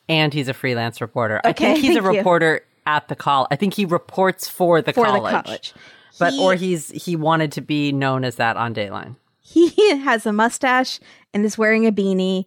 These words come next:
Speaker 1: And one hundred percent lives in the Pacific Northwest. One hundred. If you put him in a lineup and
Speaker 2: <laughs>
Speaker 1: said, "Who lives in either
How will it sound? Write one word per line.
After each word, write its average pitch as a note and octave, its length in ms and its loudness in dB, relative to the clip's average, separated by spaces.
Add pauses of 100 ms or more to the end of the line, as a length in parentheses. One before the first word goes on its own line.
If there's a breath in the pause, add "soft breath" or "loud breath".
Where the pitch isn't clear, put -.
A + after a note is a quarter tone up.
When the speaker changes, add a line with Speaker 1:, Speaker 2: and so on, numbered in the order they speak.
(160)
Speaker 1:
And D#3+ 140 2
one D#3 160 2
hundred E3+ 300 0
percent D#3+ 380 -2
lives C#3+ 220 0
in C#3 80 -2
the C3 80 -2
Pacific B2 480 -6
Northwest. B2 720 -4 (380 soft breath)
One D3 400 2
hundred. D#3+ 760 -2
If A#3+ 300 0
you A#3 140 2
put G#3 300 -2
him F3 240 -2
in D#3+ 120 -2
a D#3+ 120 -2
lineup C#3+ 440 0
and - 240 -2
Speaker 2:
<laughs> - 40 -12
Speaker 1:
said, C#3 240 2 (560 loud breath)
"Who A#3+ 400 2
lives G3 380 2 (120)
in D#3+ 340 0 (160)
either D#3+ 280 2